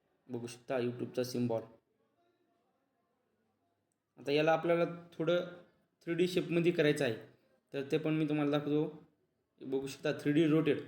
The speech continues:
म्हणजे थ्री डीमध्ये कन्व्हर्ट होते, बघू शकता, पहा, पहा थ्री डी होत आहे.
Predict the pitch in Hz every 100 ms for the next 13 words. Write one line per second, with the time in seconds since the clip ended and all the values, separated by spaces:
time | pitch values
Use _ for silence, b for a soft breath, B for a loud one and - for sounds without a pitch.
0 | - _ _ _ _ 131 143 143 139 147
1 | 147 147 160 - - _ 135 139 131 127
2 | 123 120 120 123 120 120 120 123 _ _
3 | _ _ _ _ _ _ _ 123 120 120
4 | 120 123 120 110